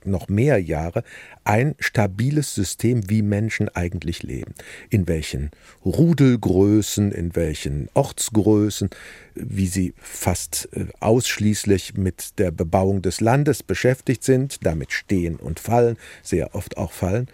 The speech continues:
Und nun haben wir in dieser aberwitzigen Geschwindigkeit praktisch alles verändert. Wenn ich mir das angucke, so quasi die, die Weltzeituhr im Hintergrund, dann komme ich mir als jetzt lebender Mensch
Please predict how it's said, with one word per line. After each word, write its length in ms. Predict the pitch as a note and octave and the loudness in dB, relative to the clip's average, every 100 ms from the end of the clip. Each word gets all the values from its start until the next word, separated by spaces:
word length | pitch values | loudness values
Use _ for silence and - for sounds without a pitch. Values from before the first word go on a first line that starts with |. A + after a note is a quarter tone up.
| - - - | -16 -20 -6
Und 100 | G2 | 0
nun 140 | G#2 G#2 | 2 2
haben 160 | C#3 | 2
wir 140 | C3 G#2+ | 2 0
in 80 | |
dieser 280 | A2 A2 G#2+ - | -2 0 0 0
aberwitzigen 760 | F3+ E3 E2 E2+ - F2 D#2+ | 2 2 0 -2 -4 -4 -4
Geschwindigkeit 800 | E2 - B2+ D#2+ - - D2 - | -4 -2 0 -2 -6 -8 -8 -4
praktisch 420 | G2+ - G#2+ - - | -4 -2 -6 -6 -4
alles 340 | E2 E2+ - | -6 -4 -6
verändert. 600 | - - - - - - _ - - - | -4 -4 -6 -12 -16 -18 _ -20 -14 -2
Wenn 120 | F#2 | 0
ich 80 | G2+ | 4
mir 140 | A#2+ | 4
das 240 | D3 F3 | 4 2
angucke, 600 | - A#2 E3 - F3 E3 | 2 2 2 2 0 2
so 160 | C#3+ A#2 | 0 0
quasi 340 | G#2 A2+ G#2+ | 2 2 2
die, 180 | G2 F#2+ - - | -2 -4 -6 -6
die 140 | F#2 | 2
Weltzeituhr 1120 | F#2 A#2+ D#3+ - B2 B2 A2+ - A#2 B2 A#2 - | 4 4 4 0 4 4 2 0 4 4 2 -2
im 160 | - F2 | -2 2
Hintergrund, 720 | B2+ E3 C#3+ - D#2 A2+ - - - - - | 2 4 2 2 -2 -2 -4 -14 -20 -20 0
dann 260 | A2+ A2 A#2 - | 2 2 0 0
komme 220 | B2 D3 | 0 0
ich 100 | A2+ | 2
mir 140 | A#2+ | 0
als 160 | G2+ - | 0 -2
jetzt 240 | B2 - | -2 0
lebender 420 | A#2 C3 B2 A#2 | 2 2 4 2
Mensch 440 | G2+ F#2+ A2+ C#3+ | 2 2 0 -2